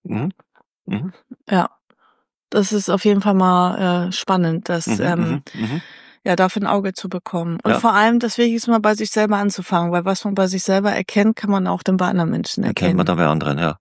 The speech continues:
Speaker 2: Mhm.
Speaker 1: Denn es ist ganz schlimm, äh, nicht über sich selber Bescheid zu wissen.
Speaker 2: Mhm.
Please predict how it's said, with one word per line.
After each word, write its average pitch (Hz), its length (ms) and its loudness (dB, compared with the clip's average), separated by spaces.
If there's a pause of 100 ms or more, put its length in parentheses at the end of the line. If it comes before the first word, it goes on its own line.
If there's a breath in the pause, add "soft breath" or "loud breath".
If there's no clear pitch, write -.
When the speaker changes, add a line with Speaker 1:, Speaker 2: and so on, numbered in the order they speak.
Speaker 2:
Mhm. 98 60 -6
Speaker 1:
Denn 80 400 -2
es 80 140 -8
ist - 80 -16
ganz 82 200 -2
schlimm, 87 460 -2
äh, - 400 -6
nicht 87 240 -6
über 85 120 -4
sich 92 160 -8
selber 98 240 0
Bescheid - 360 -6
zu - 160 -12
wissen. - 280 -14
Speaker 2:
Mhm. 180 340 0